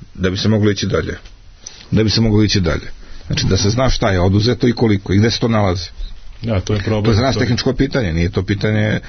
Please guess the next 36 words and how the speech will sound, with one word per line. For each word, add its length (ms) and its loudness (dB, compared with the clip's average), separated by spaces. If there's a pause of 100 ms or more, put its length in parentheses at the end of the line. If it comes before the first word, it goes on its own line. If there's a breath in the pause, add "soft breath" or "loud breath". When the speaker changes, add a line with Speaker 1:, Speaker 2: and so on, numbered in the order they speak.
(360 loud breath)
Speaker 1:
da 220 2
li 100 0
hoćemo 340 -2
ili 120 0
nećemo. 420 -4 (280 loud breath)
Speaker 2:
Takozvane 480 -2
dobrovoljačke 680 -2
zemlje. 260 -4
Speaker 1:
Dobrovoljačka 460 2
Speaker 2:
Koja 100 0
Speaker 1:
zemlja. 320 0
Speaker 2:
postoji 420 -6
u 80 -8 (120)
Speaker 1:
O, 280 0
naj-, 220 2
Speaker 2:
Vojvodini. 280 -2
Speaker 1:
najveće 480 0 (720)
površine 400 0
su 120 -2
bile, 320 4
to 140 0
znamo, 400 4
na 80 2
banatskom 520 2
delu, 340 2 (340 loud breath)
ovde 260 2
blizu 280 2
Beograda, 460 2 (400 loud breath)
ali 160 4
to 240 0
nemamo 360 4
ni 260 6
jedan, 300 2
ni 340 4
jedan 360 2
dokaz. 400 0